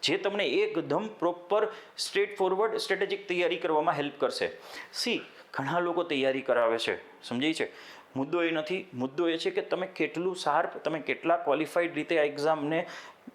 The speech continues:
એક સ્ટ્રેટેજિકલી જોઈ શકો છો. ઠીક છે? હવેની એક્ઝામ ધ, જેને કહેવાય ને એમ, આમ ઇમ્પોસિબલ ટાસ્ક જેવી થઈ ગઈ છે સરકારી એક્ઝામો. શું કામ? આઠમું પગાર પંચ, બધાને એટલા પૈસા દેખાય છે.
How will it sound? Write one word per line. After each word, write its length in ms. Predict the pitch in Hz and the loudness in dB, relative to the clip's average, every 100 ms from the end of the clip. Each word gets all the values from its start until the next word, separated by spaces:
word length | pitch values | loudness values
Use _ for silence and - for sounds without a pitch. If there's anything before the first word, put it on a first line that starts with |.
| - - - | -20 -20 -4
એક 180 | 185 185 | -4 -4
સ્ટ્રેટેજિકલી 640 | - 185 170 165 185 196 180 | -4 -2 0 0 0 0 2
જોઈ 180 | 151 143 | 0 0
શકો 300 | 139 135 123 | 0 2 2
છો. 280 | 98 - - | 0 -2 -6
ઠીક 120 | 202 | -4
છે? 180 | 202 127 | -2 -2
હવેની 400 | 131 151 202 214 | 0 0 0 0
એક્ઝામ 380 | 180 151 175 202 - - - 135 | 0 2 2 0 -8 -18 -12 -6
ધ, 160 | 131 165 214 220 - - - - - - - 131 | 0 4 4 2 -2 -14 -20 -20 -20 -20 -16 -4
જેને 180 | 165 214 | -2 0
કહેવાય 240 | 226 220 | 2 2
ને 80 | 202 | 4
એમ, 260 | - 180 - | 2 2 2
આમ 160 | 160 - - | 0 0 -4
ઇમ્પોસિબલ 580 | 185 240 247 240 220 208 | -4 0 0 2 0 2
ટાસ્ક 320 | 170 175 - | 4 2 0
જેવી 220 | 147 151 | 0 0
થઈ 100 | 156 | 0
ગઈ 100 | 143 | 0
છે 100 | 143 | 0
સરકારી 340 | 135 135 127 127 | 0 2 2 2
એક્ઝામો. 380 | 107 107 92 - | 2 0 0 -8
શું 140 | - 160 | -6 0
કામ? 160 | 185 185 - - | 0 0 -4 0
આઠમું 320 | 147 160 156 | 0 0 0
પગાર 220 | 156 139 | 2 2
પંચ, 200 | 123 123 | 2 -2
બધાને 320 | 139 139 175 | 0 0 0
એટલા 160 | 156 156 | 2 2
પૈસા 280 | 139 131 139 | 2 2 2
દેખાય 280 | 113 127 113 | 2 0 0
છે. 320 | 101 87 | -2 -4